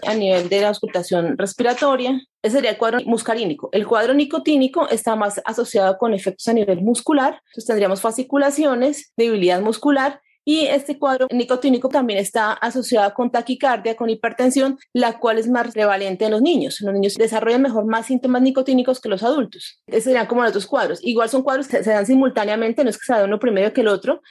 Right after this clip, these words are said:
Uno puede encontrar al paciente con ambos sintomatología, que es lo que tendríamos en la fase aguda. Ya con respecto al tratamiento, pues estamos encaminados al soporte vital,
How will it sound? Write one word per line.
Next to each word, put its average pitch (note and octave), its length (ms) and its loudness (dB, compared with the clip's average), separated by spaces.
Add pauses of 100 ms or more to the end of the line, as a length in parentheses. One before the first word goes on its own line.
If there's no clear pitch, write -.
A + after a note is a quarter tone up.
(140)
Uno A3 220 0
puede A#3 160 0
encontrar A3 300 2
al G3+ 40 -4
paciente G#3+ 420 -2
con G#3+ 300 -2
ambos G#3 380 0
sintomatología, A3+ 920 0 (320)
que A#3 60 0
es G#3+ 80 2
lo G3+ 80 2
que A3+ 100 4
tendríamos G3+ 500 2
en A#3 60 2
la G3 100 2
fase G3 400 0
aguda. G3+ 460 0 (240)
Ya B3 240 -2
con D#4 140 0
respecto C4+ 240 -2
al A#3 80 -2
tratamiento, C4 520 0
pues G3+ 320 -2
estamos G#3+ 540 -4
encaminados A3 1040 0
al G3+ 240 0
soporte G3 520 0
vital, A#3+ 380 0